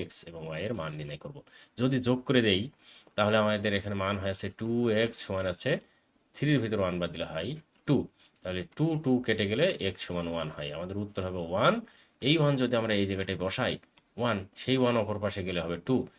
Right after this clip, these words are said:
সুতরাং আমাদের উত্তর হবে হচ্ছে এক্স সমান ওয়ান, ওয়াই সমান হচ্ছে টু, এটি। ওকে, একদম সংক্ষিপ্ত আকারে অঙ্ক করে ফেললাম। just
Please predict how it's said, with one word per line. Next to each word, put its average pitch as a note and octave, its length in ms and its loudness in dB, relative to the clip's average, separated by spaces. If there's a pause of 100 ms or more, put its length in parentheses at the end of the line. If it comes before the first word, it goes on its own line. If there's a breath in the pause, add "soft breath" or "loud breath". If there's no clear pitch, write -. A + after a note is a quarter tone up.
(180 loud breath)
সুতরাং B2+ 260 2
আমাদের G#2 300 2
উত্তর G#2 840 -2
হবে F#2 300 -2
হচ্ছে F2 600 -4 (320 loud breath)
এক্স B2 220 -2
সমান F2 240 -2
ওয়ান, G#2 400 2
ওয়াই D#2+ 180 -4
সমান D#2 220 -10
হচ্ছে D#2+ 220 -10 (160)
টু, - 80 -10 (200)
এটি। D#2 200 -12 (1000)
ওকে, D3+ 180 0 (160)
একদম G2+ 220 -2
সংক্ষিপ্ত - 380 -8
আকারে F2 160 -2
অঙ্ক E2 140 -6 (100)
করে E2+ 140 -8
ফেললাম। C#3 300 0 (580 loud breath)
just B2+ 180 4